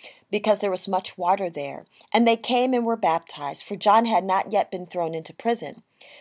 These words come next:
Then there arose a dispute between some of John's disciples and the Jews about purification. And they came unto John and said to him,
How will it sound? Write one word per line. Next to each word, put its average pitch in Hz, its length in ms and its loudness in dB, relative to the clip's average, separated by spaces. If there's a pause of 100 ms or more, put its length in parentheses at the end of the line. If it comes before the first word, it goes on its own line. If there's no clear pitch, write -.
Then 285 160 4
there 320 180 8
arose 277 280 2
a 254 40 -6
dispute 254 640 -4
between 196 320 -8
some 196 220 -6
of 170 100 -16
John's 262 340 2
disciples 165 640 -6 (300)
and 226 180 4
the 214 80 0
Jews 254 400 -4
about - 280 2
purification. 180 960 -6 (380)
And 233 140 4
they 247 60 10
came 339 220 0
unto 403 200 0
John 208 340 2
and 185 80 -4
said 190 220 -2
to 185 80 -12
him, 170 300 -4